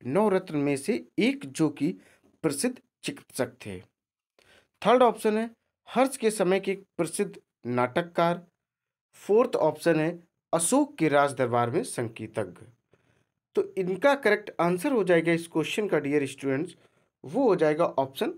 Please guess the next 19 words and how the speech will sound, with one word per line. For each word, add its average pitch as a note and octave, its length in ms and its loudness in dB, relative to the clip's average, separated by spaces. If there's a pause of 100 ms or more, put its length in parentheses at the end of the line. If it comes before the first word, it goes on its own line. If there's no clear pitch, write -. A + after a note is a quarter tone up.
सेकंड, E3 520 -2 (580)
चंद्रगुप्त A3+ 580 2 (140)
विक्रमादित्य F#3+ 720 0
के F#3+ 100 2
राज G3 280 2
दरबार D#3+ 380 2
के D#3+ 220 -2 (480)
नौ F#3 240 2
रत्न F#3 280 0
में D#3 160 4
से D#3+ 160 -2 (360)
एक A#3 360 0
जो D3 220 -2
कि E3 260 -8 (640)
प्रसिद्ध B3 420 0
चिकित्सक B2 600 -6
थे। G2+ 220 -10
कौन B3 320 2
थे? A#2+ 180 -6